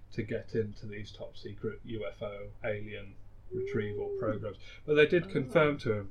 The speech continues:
Speaker 1: apparently, so he says, that there's a group called Majestic that have been facilitating this, and U F O rese-, researchers for decades have, since a, a series of documents came out a long time ago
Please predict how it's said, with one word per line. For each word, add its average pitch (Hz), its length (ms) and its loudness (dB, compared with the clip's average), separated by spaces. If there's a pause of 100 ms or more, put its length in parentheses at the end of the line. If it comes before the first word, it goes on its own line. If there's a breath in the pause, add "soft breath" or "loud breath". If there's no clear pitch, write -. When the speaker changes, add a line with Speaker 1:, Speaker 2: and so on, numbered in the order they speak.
Speaker 1:
apparently, 104 520 -4
so - 200 0
he 104 60 2
says, 101 440 2 (460 soft breath)
that 117 280 0
there's 107 200 2
a 107 60 -2
group 120 180 0
called 110 220 2
Majestic 104 560 -6 (240)
that 113 120 -4
have 104 140 -6
been 101 300 -4 (280)
facilitating 104 760 -2
this, - 120 -8
and 117 180 -4
U 139 140 10
F 127 120 4
O 107 80 4
rese-, 104 320 -4 (160)
researchers 104 580 -4
for 98 460 -6 (320)
decades 98 560 -4
have, 90 160 -8 (400 soft breath)
since 120 180 2
a, 120 100 2 (100)
a 110 160 0
series 110 260 2
of 104 80 -8
documents 110 400 -2
came 104 280 -4
out 101 120 -6
a 98 40 -4
long 101 160 -6
time 98 220 -6
ago 101 160 -6